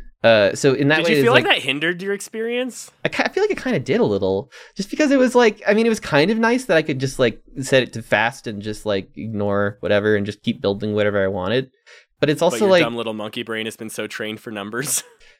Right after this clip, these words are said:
Speaker 1: Well, yeah, like, I've been so trained to be more careful about expansion, like, in Tropico.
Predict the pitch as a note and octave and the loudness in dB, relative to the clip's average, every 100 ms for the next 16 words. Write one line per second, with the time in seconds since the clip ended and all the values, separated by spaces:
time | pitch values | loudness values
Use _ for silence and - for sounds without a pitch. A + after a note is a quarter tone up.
0 | _ - C#4 F#4+ E4+ D#3+ C#3 G3 G#3 B3 | _ 2 4 6 4 4 2 0 -2 -4
1 | A#3 D#4 - A3 B3+ A#3 F#3+ E3+ E3+ E3 | -4 -6 -2 -2 0 -2 -4 -6 -2 -2
2 | D#3 C#3+ D#3+ - F#3+ D3+ C3+ - C3 C3 | 2 2 4 4 6 6 2 0 0 2
3 | D#3 E3+ D3 C3+ B2 - A#2+ B2 - F3+ | 0 0 0 2 0 2 2 2 0 2
4 | F#3 F#3 | 4 2